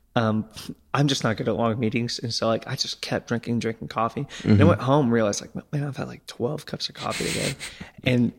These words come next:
Speaker 1: and, uh, the day after those meetings, I woke up, and for the first time, I was like, "Oh no, I need coffee. Like,
Speaker 2: Mm-hmm.
Speaker 1: this is not good for me." <laughs> You know, you know what I mean? Like, I'm in trouble. So I've just been, um,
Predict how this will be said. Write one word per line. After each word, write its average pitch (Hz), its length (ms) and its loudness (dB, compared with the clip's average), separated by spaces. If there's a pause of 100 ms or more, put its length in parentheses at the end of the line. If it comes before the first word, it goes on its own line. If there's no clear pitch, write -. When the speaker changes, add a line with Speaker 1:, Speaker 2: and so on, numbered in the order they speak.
Speaker 1:
and, 120 320 4 (520)
uh, 117 260 4 (800)
the 135 140 2
day 127 160 6
after 139 220 4
those 123 240 4
meetings, 117 320 2
I 113 60 6
woke 113 280 4
up, 107 160 0
and 113 100 -8
for - 140 -4
the 110 80 -2
first - 340 0
time, 110 400 0
I - 60 -8
was 131 160 -6
like, 147 180 -10
"Oh 123 140 0
no, 107 320 0
I 113 140 -2
need 113 680 0
coffee. - 480 -8 (420)
Like, 98 280 4
Speaker 2:
Mm-hmm. 98 80 6
Speaker 1:
this 107 200 2
is 117 120 -4
not 113 260 -2
good 113 220 2
for - 180 0
me." 113 340 -2
<laughs> - 20 -18
You 123 80 2
know, 131 80 -4 (420)
you 127 80 8
know 127 60 6
what - 120 2
I 160 60 8
mean? 135 100 4
Like, 123 180 4
I'm 127 140 6
in 127 80 4
trouble. 120 420 4 (280)
So - 260 4
I've 127 160 4
just 151 260 2
been, 117 320 2
um, 113 320 2